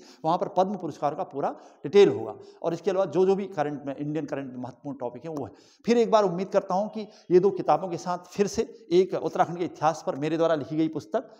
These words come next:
All in One, जो कि हिस्ट्री, ज्योग्राफी और कल्चर पर आधारित है, और एक उत्तराखंड की ईयर बुक जो कि हर साल की एक ईयर बुक होती है और उत्तराखंड नहीं बल्कि उत्तराखंड से बाहर यानी दिल्ली में, लखनऊ में भी ये जाती रहती है और उत्तराखंड के सरकारी संस्थानों में बहुत जगह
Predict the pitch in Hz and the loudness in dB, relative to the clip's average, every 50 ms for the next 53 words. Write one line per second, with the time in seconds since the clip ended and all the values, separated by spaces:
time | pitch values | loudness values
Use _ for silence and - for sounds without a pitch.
0 | _ _ - 156 165 196 202 196 196 190 202 240 254 - 151 123 156 165 - 185 | _ _ 2 6 8 8 8 6 2 0 -2 -4 -6 -8 -10 -6 -6 -6 -6 -6
1 | 175 160 139 - - _ _ _ _ _ _ _ _ _ _ _ _ _ _ _ | -6 -6 -8 -10 -16 _ _ _ _ _ _ _ _ _ _ _ _ _ _ _
2 | _ _ _ _ _ _ _ _ _ _ _ - 135 139 160 - - 226 233 214 | _ _ _ _ _ _ _ _ _ _ _ -8 -8 -8 -8 -6 -8 -8 -6 -2
3 | 143 160 170 160 160 170 170 196 208 196 180 175 - 170 165 - - 165 160 180 | 4 4 4 4 4 -2 -4 -2 0 0 0 0 0 -2 -2 -2 -4 -4 -2 -2
4 | 170 151 147 147 151 156 170 165 - 208 - - 196 220 233 233 233 - - - | 0 0 0 2 0 -2 -2 -2 -6 -8 0 2 2 2 4 0 -2 -6 -10 -20
5 | - - - - 208 208 - 180 190 185 - - 170 165 170 151 151 214 - - | -20 -20 -8 0 0 0 0 0 -4 -8 -8 -2 2 4 4 4 2 -6 -6 -8
6 | 160 127 180 180 180 196 185 - - _ _ _ _ _ _ _ _ _ _ _ | -4 -2 -2 -2 -2 -4 -12 -14 -16 _ _ _ _ _ _ _ _ _ _ _
7 | _ _ _ _ - 151 160 160 - - 156 156 165 165 170 180 160 151 156 160 | _ _ _ _ 0 0 0 0 0 -2 0 0 0 0 0 -2 -2 0 0 0
8 | 156 156 160 156 131 143 143 - 165 180 - - - 165 - 147 - 180 180 165 | 0 0 -2 -4 -6 -8 -8 -8 -10 -10 -8 -6 -6 -6 -6 -6 0 0 0 0
9 | 170 180 185 190 175 185 214 - - 160 160 165 190 175 - _ _ _ - - | 0 -6 -6 -6 -6 -8 -8 -6 -6 -6 -6 -6 -10 -12 -12 _ _ _ -6 0
10 | 165 156 151 156 170 185 139 139 123 151 170 175 170 165 139 113 151 147 156 156 | 0 0 0 0 -4 0 0 0 0 0 -2 -2 -4 -8 -8 -6 -4 -4 0 -2
11 | 175 180 196 147 147 147 147 151 151 160 160 165 151 170 180 175 - _ _ _ | -2 -2 -2 -2 -4 -4 -2 -2 -6 -6 -6 -6 -6 -6 -8 -10 -12 _ _ _
12 | _ - 147 127 139 - - 180 160 139 - - 143 156 - - - 143 139 - | _ -8 -2 0 0 0 0 -2 -4 -4 -6 -8 -12 -12 -12 -8 -8 -8 -8 -6
13 | 160 151 156 156 151 156 - 139 - - 139 143 151 143 - 127 - - - 139 | -8 -8 -8 -8 -10 -10 -10 -12 -10 -6 -6 -6 -6 -8 -12 -14 -12 -8 -6 -4
14 | - 202 165 175 180 - 120 135 147 135 127 143 127 147 143 143 | -4 -4 -6 -8 -8 -6 -4 -4 -4 -4 -6 -8 -6 -6 -6 -8